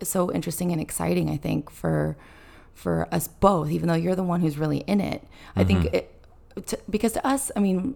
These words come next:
Speaker 1: we, we've
Speaker 2: We're a
Speaker 1: talked about
Speaker 2: team.
Speaker 1: well, of course, but we've, we've
Speaker 2: <laughs>
Speaker 1: talked about, like, really, like, the golden, the, the sweet spot of education. And, and it's really, like, if anyone, whether they're the creators who are in this program, see, it's, it's, it's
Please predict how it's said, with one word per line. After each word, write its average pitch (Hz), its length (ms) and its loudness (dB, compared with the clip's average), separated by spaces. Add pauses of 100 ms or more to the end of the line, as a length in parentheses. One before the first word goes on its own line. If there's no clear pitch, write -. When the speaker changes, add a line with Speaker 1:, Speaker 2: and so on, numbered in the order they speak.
Speaker 1:
we, 208 280 2
we've 208 260 -2
Speaker 2:
We're 220 100 6
a - 20 6
Speaker 1:
talked - 160 0
about - 140 6
Speaker 2:
team. 85 280 4 (160)
Speaker 1:
well, 208 120 2
of 175 60 -2
course, - 280 -2
but 226 80 0
we've, 208 280 4
we've 226 200 8
Speaker 2:
<laughs> 220 80 4
Speaker 1:
talked - 180 -2
about, 240 320 4
like, 180 300 2
really, 180 500 0
like, 165 220 -2
the 160 80 -6
golden, 175 800 0 (720)
the, 147 160 -6
the 180 100 2
sweet 190 320 -2
spot 160 220 -2
of 160 80 2
education. 156 720 0
And, 170 260 2
and 170 200 2
it's 160 200 -6
really, 196 240 4
like, 160 200 0
if 147 140 -6
anyone, 190 600 2 (320)
whether 180 320 6
they're 160 240 4
the 165 100 0
creators 185 440 2
who 175 100 0
are - 140 0
in 180 140 0
this 196 120 2
program, 240 640 2 (520)
see, 214 140 2
it's, 175 120 0
it's, 190 180 -4
it's 190 200 -2